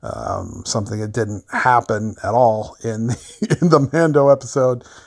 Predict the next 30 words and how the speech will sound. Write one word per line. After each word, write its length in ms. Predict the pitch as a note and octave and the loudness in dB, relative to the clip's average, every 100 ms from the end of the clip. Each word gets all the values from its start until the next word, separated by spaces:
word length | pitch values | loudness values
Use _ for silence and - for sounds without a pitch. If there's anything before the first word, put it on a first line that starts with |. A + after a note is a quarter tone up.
| _ - | _ -4
that 120 | A2 | -2
I 100 | A2 | -2
noticed 400 | A#2+ C3 A#2+ - | 0 0 -2 -2
upon 200 | B2 A2 | -2 0
rewatch. 520 | G#2+ G#2+ F#2+ F2 E2+ | -2 -4 -4 -6 -6
So 300 | - E2+ E2 _ _ A2+ | -8 -10 -10 _ _ -10
anyway, 240 | G2+ - - | -10 -12 2
thank 300 | G3 F#3 - | 4 4 2
you 60 | G#2+ | -8
for 100 | G2 | -8
that. 220 | E2+ - - _ - | -10 -14 -20 _ 2
But 360 | D4 - - _ _ _ - | 4 2 -4 _ _ _ 0
a 80 | |
big 240 | D3+ C4+ G#3 | 2 0 0
part 220 | E3 B2+ | 2 4
of 40 | A#2 | 2
that 160 | A2+ | -2
voicemail 500 | B2 C#3 - G2+ G#2 | -2 -2 -2 -8 -8
was 140 | G#2+ - | -10 -4
also 320 | C#3 - C3 | -4 -2 -2
me 240 | C#3 F3 - - | -2 -4 -8 0
thanking 500 | F3+ G#3 C4+ D#3+ A#2+ | 2 2 0 -2 -2
you 160 | A2 G2 | -4 -6
guys, 540 | - - - - - _ _ _ - _ - G#2+ | -10 -10 -10 -10 -12 _ _ _ -20 _ -6 -2
um, 440 | G#2 G#2 G#2 G2+ - - - _ _ _ _ _ _ - | 0 0 -2 -6 -10 -20 -20 _ _ _ _ _ _ 0
for 180 | C3+ | 2
your, 340 | E3+ E3 D#3 - _ _ _ _ - | 4 2 0 -4 _ _ _ _ -10
you 60 | G3 | -6
know, 100 | F#3+ | -4
inspiration. 880 | G3 G3+ G#3+ A#3+ A#3 G#3 - F#2+ | 0 0 2 2 4 4 0 -8